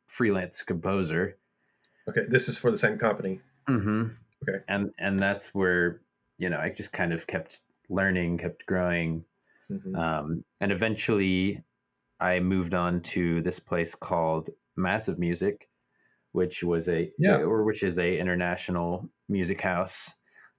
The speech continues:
Speaker 1: And I was located in their Culver City office, where I, you know, I kept doing a similar thing, writing music for spots, executing music searches and catalogs.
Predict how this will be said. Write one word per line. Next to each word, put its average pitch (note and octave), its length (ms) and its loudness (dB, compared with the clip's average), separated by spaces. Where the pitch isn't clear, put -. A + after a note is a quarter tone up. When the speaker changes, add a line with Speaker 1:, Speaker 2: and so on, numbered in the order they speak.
Speaker 1:
And E2+ 420 -2
I F#2+ 160 0
was F#2+ 240 -4
located F#2+ 440 2
in F2 160 0
their E2+ 320 -2
Culver G2+ 260 2
City F2+ 300 0
office, E2+ 480 0
where G#2 200 2
I, G2 60 2
you A2 180 0
know, F#2+ 200 2
I G#2+ 100 0
kept G#2 340 -4
doing F#2+ 440 0
a G#2+ 80 0
similar G2+ 460 0
thing, F2+ 340 0
writing F2+ 580 0
music G2+ 420 0
for F#2 280 -4
spots, - 840 -2
executing F2 600 0
music F2+ 300 0
searches F2+ 440 0
and F#2 140 0
catalogs. F2+ 1000 0